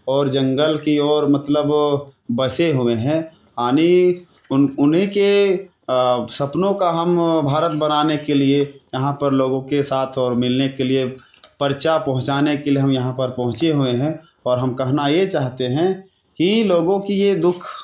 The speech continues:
क्यों है, आखिर संविधान इस देश में लागू है तो शहर में इतने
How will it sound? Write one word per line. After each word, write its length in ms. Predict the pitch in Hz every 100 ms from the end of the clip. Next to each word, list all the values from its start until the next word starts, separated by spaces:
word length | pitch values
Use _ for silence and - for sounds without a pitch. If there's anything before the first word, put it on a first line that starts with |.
| -
क्यों 240 | 180 180 151
है, 300 | 165 - - _ -
आखिर 200 | 123 175
संविधान 520 | 160 151 147 156 170
इस 80 | 165
देश 240 | 151 156
में 100 | 165
लागू 380 | 156 135 135 160
है 380 | 139 143 147 - _ _ -
तो 160 | 185 190
शहर 400 | 180 160 190 190
में 140 | 196
इतने 480 | 175 185 202 196